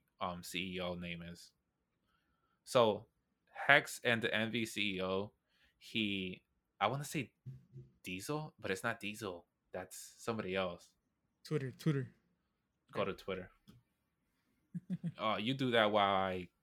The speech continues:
Speaker 1: keep telling you what the
Speaker 2: Okay,
Speaker 1: merger
Speaker 2: yeah,
Speaker 1: is.
Speaker 2: yeah, go, go, go.
Speaker 1: So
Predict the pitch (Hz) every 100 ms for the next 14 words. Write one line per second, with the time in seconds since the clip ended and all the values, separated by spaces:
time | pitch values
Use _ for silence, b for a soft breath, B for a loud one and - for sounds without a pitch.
0 | - 113 - 110 98 92 98 95 95 127
1 | 120 117 113 113 117 120 120 120 B B
2 | - 131 117